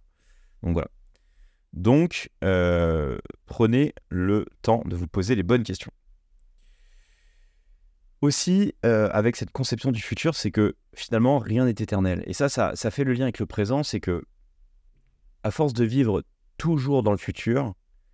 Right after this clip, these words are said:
ben, vous prenez jamais le temps d'apprécier le présent. Et le présent, encore une fois, ce que je vous disais sur cette partie, euh, du présent, c'est que c'est ce qui vaut le plus cher. Les moments que vous allez pouvoir vivre avec vos proches, avec votre femme, votre mari, vos enfants, c'est les plus précieux. Et on vit pour ça.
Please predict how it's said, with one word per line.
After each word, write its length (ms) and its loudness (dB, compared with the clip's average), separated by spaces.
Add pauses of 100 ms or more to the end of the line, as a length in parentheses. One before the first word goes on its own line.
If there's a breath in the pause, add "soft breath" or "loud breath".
(280)
ben, 240 2
vous 200 -6
prenez 340 2
jamais 280 2
le 40 -2
temps 300 0
d'apprécier 480 -4
le 60 -4
présent. 320 -10 (160)
Et 60 2
le 120 4
présent, 320 0
encore 180 0
une 100 0
fois, 260 0 (200)
ce 120 -20
que 80 -8
je 100 0
vous 140 -4
disais 400 0 (180)
sur 100 -10
cette 180 -6
partie, 420 -2
euh, 80 -2
du 100 -8
présent, 320 0
c'est 160 -4
que 160 2 (240)
c'est 160 -6
ce 80 -10
qui 160 -2
vaut 140 4
le 40 0
plus 160 -4
cher. 240 -6 (500)
Les 120 0
moments 420 2 (920)
que 100 -6
vous 80 0
allez 100 6
pouvoir 220 2
vivre 160 4
avec 120 4
vos 140 -2
proches, 400 -4 (320)
avec 260 0
votre 180 0
femme, 280 0 (380)
votre 260 0
mari, 300 0
vos 220 0
enfants, 280 -4
c'est 160 -6
les 100 0
plus 160 -6
précieux. 400 -4
Et 100 4
on 100 4
vit 240 -4
pour 160 -6
ça. 180 -2